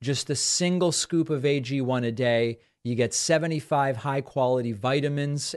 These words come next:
and probiotics from whole food sources. You're covered for the day.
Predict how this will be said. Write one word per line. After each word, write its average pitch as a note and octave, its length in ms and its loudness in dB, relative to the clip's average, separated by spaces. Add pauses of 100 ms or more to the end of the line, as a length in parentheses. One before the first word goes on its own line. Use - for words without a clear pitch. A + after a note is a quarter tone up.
and A2+ 180 -6
probiotics A#2+ 880 0
from G#2 180 -6
whole C#3+ 300 0
food C3 320 -4
sources. A2+ 680 -2 (320)
You're E3 200 6
covered F#3+ 420 0
for F3 160 -4
the C#3+ 120 -2
day. G#2+ 500 -4